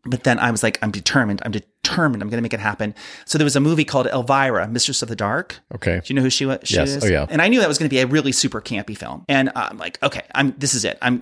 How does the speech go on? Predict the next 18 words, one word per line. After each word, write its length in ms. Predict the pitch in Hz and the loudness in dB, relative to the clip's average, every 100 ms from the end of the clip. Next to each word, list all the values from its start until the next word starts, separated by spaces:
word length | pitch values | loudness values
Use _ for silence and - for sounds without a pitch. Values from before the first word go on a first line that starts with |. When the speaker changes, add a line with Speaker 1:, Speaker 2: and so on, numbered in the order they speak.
| - | 0
Speaker 1:
I'm, 120 | 131 | -2
I 60 | 151 | 0
don't 160 | 160 - | 0 -2
care 160 | 156 | -2
what 180 | 131 156 | 0 2
I 120 | 147 | 2
do. 360 | 139 135 127 131 | 2 2 4 2
I'm, 160 | 131 120 131 | 0 -2 -2
I'm, 160 | 131 - | -4 -2
I'm, 160 | 131 123 - | -4 -4 -2
I'm 220 | 131 123 | -4 0
going 400 | 156 147 143 147 | 2 2 2 0
to 160 | - 123 | -4 -4
get 380 | 131 120 - - | 0 0 -2 -10
this, 500 | 131 110 - - - - | -6 -4 -2 -4 -6 -14
this 400 | - 123 113 - - - | -6 -2 0 -2 -4 -6
sag 300 | - 110 113 | 0 0 -2
card." 300 | - 107 | -6 -8